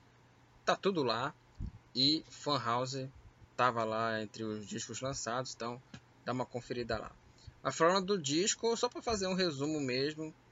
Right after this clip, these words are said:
é, era o segundo trabalho do The Studios, né? Na época ele já tava com, com o novo produtor,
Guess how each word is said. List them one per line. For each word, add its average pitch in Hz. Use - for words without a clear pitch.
é, 123
era 127
o 139
segundo 156
trabalho 131
do 117
The 120
Studios, 147
né? 107
Na 117
época 120
ele 113
já 113
tava 110
com, 107
com 123
o 120
novo 120
produtor, 143